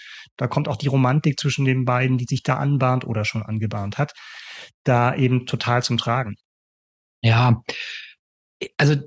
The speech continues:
Speaker 2: tatsächlich, ähm, läuft das, also die Erfahrung mache ich auch wie du, Micha, dass der nirgendwo einfach mal läuft oder angeboten wird. Ich kann dir einen Tipp geben, weil ich hab ihn mir jetzt am Wochenende oder vor ein paar Tagen noch mal, äh, angeguckt. Äh, er läuft zurzeit bei Join.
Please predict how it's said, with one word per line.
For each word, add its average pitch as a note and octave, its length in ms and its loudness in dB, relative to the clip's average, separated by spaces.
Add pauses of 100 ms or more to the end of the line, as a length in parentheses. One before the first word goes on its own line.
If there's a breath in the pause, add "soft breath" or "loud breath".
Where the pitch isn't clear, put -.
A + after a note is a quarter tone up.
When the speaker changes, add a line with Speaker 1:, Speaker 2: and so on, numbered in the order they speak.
(140)
Speaker 2:
tatsächlich, F3 680 2
ähm, D3 440 6
läuft D3+ 400 4
das, C3 180 2
also D3 140 4
die E3 100 2
Erfahrung D#3 300 4
mache D#3+ 140 4
ich D#3 60 0
auch D3 120 -2
wie D3 80 2
du, C#3+ 100 0
Micha, G#3+ 280 6
dass D#3 140 0
der D#3 140 4
nirgendwo D#3+ 380 4
einfach D3+ 260 2
mal C3+ 180 6
läuft C#3 360 2
oder C#3 140 4
angeboten E3+ 520 4
wird. G#3 160 2 (480 loud breath)
Ich - 140 -2
kann F#3 180 4
dir F#3 60 6
einen E3+ 80 4
Tipp - 180 0
geben, A3 180 6
weil D3+ 120 2
ich - 120 -2
hab C#4 120 2
ihn E3 100 8
mir C#3+ 60 6
jetzt C#3 160 0
am C3+ 340 4
Wochenende C#3+ 480 4
oder B2 220 6
vor C3 120 4
ein B2 40 6
paar B2+ 140 -2
Tagen C3+ 260 2
noch B2 100 2
mal, B2+ 320 4
äh, B2 160 2
angeguckt. D#3 580 0 (140)
Äh, C#3 280 4 (800 loud breath)
er - 120 0
läuft E3 340 2
zurzeit E3 440 0
bei F3+ 80 4
Join. C3 480 2